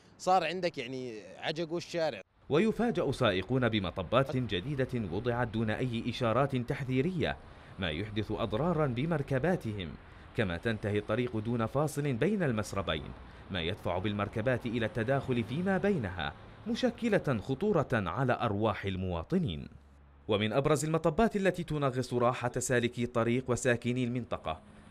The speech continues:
Speaker 2: المحيطة بها قلة الشواخص المنبهة للتقيد بالسرعات المرورية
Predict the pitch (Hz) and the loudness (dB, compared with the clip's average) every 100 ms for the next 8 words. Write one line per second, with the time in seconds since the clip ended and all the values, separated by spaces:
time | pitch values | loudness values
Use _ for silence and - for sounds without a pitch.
0 | - 117 101 95 - 117 110 104 107 143 | -2 -2 0 -4 -2 -2 -2 -4 -2 0
1 | 127 123 - 165 180 101 - 87 101 131 | 2 2 2 -2 0 -2 -2 -6 -2 0
2 | 139 - 107 113 107 120 117 87 156 139 | 0 -2 -4 -2 -2 0 -2 -2 -2 0
3 | 135 120 110 120 156 170 113 104 135 - | 0 -2 0 -2 -2 -2 -2 -2 -4 -4
4 | 147 127 170 160 156 147 139 113 92 78 | -4 -2 -2 -2 -2 0 2 2 2 -2
5 | 71 | -4